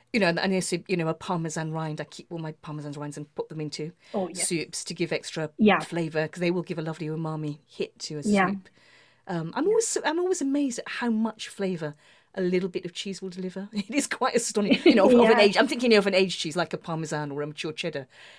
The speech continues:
Speaker 1: It is absolutely astonishing, isn't it? I mean, it's such
Speaker 2: Yeah,
Speaker 1: a
Speaker 2: for
Speaker 1: great
Speaker 2: soups,
Speaker 1: ingredient.
Speaker 2: uh,
Speaker 1: Yeah.
Speaker 2: pasta e fagioli. It really gives that umami boost that they need. And it's something that,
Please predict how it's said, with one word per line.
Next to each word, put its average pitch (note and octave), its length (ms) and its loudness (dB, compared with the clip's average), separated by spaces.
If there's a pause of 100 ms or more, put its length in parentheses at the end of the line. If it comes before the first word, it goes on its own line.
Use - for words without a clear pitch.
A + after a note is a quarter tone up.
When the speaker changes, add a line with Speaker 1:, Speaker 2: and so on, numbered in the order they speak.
Speaker 1:
It G#3+ 140 0
is G#3+ 140 -2
absolutely A3 580 -4
astonishing, E3+ 580 -8
isn't E3+ 240 -10
it? - 260 -16
I F#3 40 -12
mean, F3 120 -8
it's - 80 -12
such G#3 220 -2
Speaker 2:
Yeah, - 0 -
Speaker 1:
a A#3+ 180 0
Speaker 2:
for - 0 -
Speaker 1:
great G3 140 6
Speaker 2:
soups, - 220 -6
Speaker 1:
ingredient. F#3+ 540 4 (420)
Speaker 2:
uh, F#3+ 140 2
Speaker 1:
Yeah. A3+ 120 -6
Speaker 2:
pasta G#3+ 260 4
e F#3+ 40 2
fagioli. F#3+ 760 4 (460)
It A#3+ 100 2
really D4 380 8
gives A3 420 2 (160)
that G#3 200 0 (200)
umami G#3+ 360 4
boost G#3+ 240 0
that F#3 100 0
they F#3+ 160 2
need. A#3+ 280 2 (480)
And G3+ 220 4
it's - 100 -8
something A#3+ 500 4
that, G3 280 6